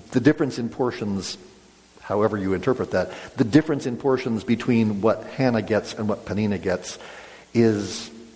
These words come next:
a, an object of conflict between the women.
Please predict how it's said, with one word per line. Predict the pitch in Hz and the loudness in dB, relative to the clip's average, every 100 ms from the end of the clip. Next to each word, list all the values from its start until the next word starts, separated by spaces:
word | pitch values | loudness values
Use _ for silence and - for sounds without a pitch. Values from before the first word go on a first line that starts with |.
| - - - - | -20 -20 -14 -2
a, | 104 95 | 0 0
an | 107 101 | -2 0
object | 107 101 104 - - | 0 0 -4 -4 -2
of | 98 95 92 87 - - - | 0 2 0 -8 -14 -16 -4
conflict | 110 101 95 101 - - | -2 -2 -2 -4 -4 -8
between | 95 - 95 85 | -10 -6 -6 -6
the | 87 | -8
women. | 87 80 | -6 -6